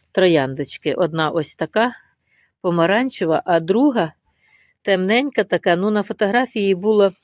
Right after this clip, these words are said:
е, взагалі, е, одна квітка така була, половина бордової, пол-, половина помаранчевої. Е, але сказали, що може вона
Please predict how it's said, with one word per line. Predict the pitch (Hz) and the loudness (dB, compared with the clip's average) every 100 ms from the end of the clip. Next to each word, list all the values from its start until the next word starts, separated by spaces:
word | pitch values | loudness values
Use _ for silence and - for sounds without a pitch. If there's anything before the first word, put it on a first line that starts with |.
| _ _ _ - | _ _ _ 0
е, | 170 | 0
взагалі, | 156 180 185 196 214 285 269 | 2 0 2 2 2 2 4
е, | 185 156 165 | 4 6 6
одна | 139 185 175 190 190 170 | 6 2 2 0 0 -2
квітка | - 202 214 190 | -4 -2 0 -2
така | - 170 190 | 0 0 0
була, | 175 175 175 - _ _ | 2 2 0 -2 _ _
половина | - 196 202 196 180 170 | 2 6 8 6 4 4
бордової, | 180 180 220 262 214 180 | 4 4 4 4 4 2
пол-, | 185 175 175 190 | 4 4 4 2
половина | - 180 185 208 208 202 190 _ _ _ _ | 0 2 4 4 4 2 -4 _ _ _ _
помаранчевої. | 202 185 170 139 139 - 139 135 147 - _ _ _ - | 0 2 2 0 -4 -8 -4 -4 -6 -10 _ _ _ -4
Е, | 156 | 0
але | 147 175 220 202 | 2 4 4 4
сказали, | - 196 190 190 180 | 2 0 2 2 2
що | - 180 | 0 -4
може | 180 165 170 165 | -2 -2 0 0
вона | 165 170 170 | -2 -4 -6